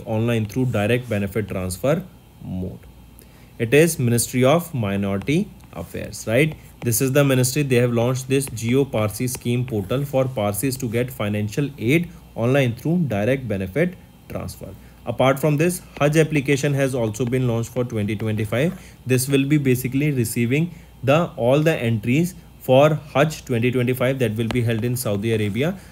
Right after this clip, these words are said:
and all the data that will be collected here will be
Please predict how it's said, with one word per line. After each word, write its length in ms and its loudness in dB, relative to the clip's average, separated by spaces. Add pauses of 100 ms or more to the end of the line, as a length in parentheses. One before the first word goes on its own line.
(120)
and 240 -2
all 280 6
the 140 4
data 480 2
that 160 0
will 140 2
be 100 0
collected 400 -2
here 220 2
will 160 -2
be 280 0